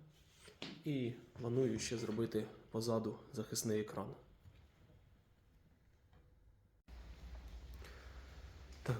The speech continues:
зробив захисний екран позаду. Такий от його зробив невисокий, тому що тут ставатиме кроковий мотор,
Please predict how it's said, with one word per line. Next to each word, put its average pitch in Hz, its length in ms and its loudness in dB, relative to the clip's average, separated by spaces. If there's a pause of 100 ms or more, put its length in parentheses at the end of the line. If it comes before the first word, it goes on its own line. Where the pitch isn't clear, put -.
зробив 127 480 8 (340)
захисний 120 500 6
екран 190 380 12 (400)
позаду. 147 500 12 (800)
Такий - 240 8
от 113 140 10
його 120 140 12
зробив 117 300 12
невисокий, 165 680 12 (1400)
тому 120 180 8
що - 140 2
тут 113 180 8
ставатиме 117 580 12 (260)
кроковий 117 420 10
мотор, 175 360 12